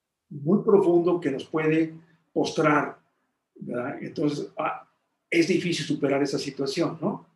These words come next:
El tercer evento es que estamos en una deuda impagable, quizás, ¿no? Una deuda porque alguien murió por ti, dio la vida por ti. Y entonces, esas tres situaciones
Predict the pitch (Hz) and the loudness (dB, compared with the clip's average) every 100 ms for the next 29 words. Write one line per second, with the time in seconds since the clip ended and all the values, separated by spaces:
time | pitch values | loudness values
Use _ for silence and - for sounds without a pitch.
0 | _ 147 - 151 185 170 170 175 160 - | _ -12 -6 0 4 4 4 0 -2 -4
1 | _ - 147 - - 175 170 160 - 151 | _ -4 -2 -2 -4 -2 -2 -2 -2 0
2 | 160 160 160 156 160 160 - _ _ _ | 2 6 6 6 2 0 -4 _ _ _
3 | _ _ _ _ _ - - - 147 160 | _ _ _ _ _ -16 -14 -4 -2 0
4 | 147 156 147 131 127 139 135 127 131 170 | 0 0 0 0 -2 -4 -2 -2 -2 -4
5 | - 165 185 170 170 170 170 180 - _ | -4 -4 0 4 6 6 4 0 -8 _
6 | _ _ - 139 147 165 190 208 175 175 | _ _ -6 -4 0 2 4 2 2 0
7 | 175 - _ _ - 139 147 175 175 160 | -2 -8 _ _ -8 -2 2 4 4 2
8 | 196 165 - - _ _ _ _ - 101 | 0 -2 -8 -20 _ _ _ _ -8 2
9 | 156 165 147 156 - 123 - - - _ | 4 4 2 0 0 -2 -6 -10 -16 _
10 | _ _ _ _ _ _ _ - 117 123 | _ _ _ _ _ _ _ -10 -8 -6
11 | 139 143 147 151 - - _ _ _ _ | -6 -2 0 0 -4 -16 _ _ _ _
12 | _ _ _ _ _ _ 208 208 202 202 | _ _ _ _ _ _ 0 2 2 6
13 | 190 190 175 160 147 165 156 156 156 - | 6 4 0 0 2 2 2 0 -4 -8